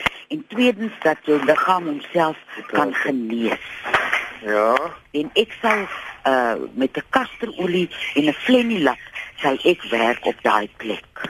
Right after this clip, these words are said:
Speaker 1: Wees
Speaker 2: Ons
Speaker 1: getrou daarmee. Kasterolie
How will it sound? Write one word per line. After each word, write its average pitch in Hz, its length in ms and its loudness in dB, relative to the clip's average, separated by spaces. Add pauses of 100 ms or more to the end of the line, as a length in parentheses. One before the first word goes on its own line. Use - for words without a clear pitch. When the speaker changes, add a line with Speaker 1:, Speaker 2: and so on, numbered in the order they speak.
(920)
Speaker 1:
Wees 208 200 6
Speaker 2:
Ons 240 300 0
Speaker 1:
getrou 220 380 2
daarmee. 143 500 0
Kasterolie 202 760 0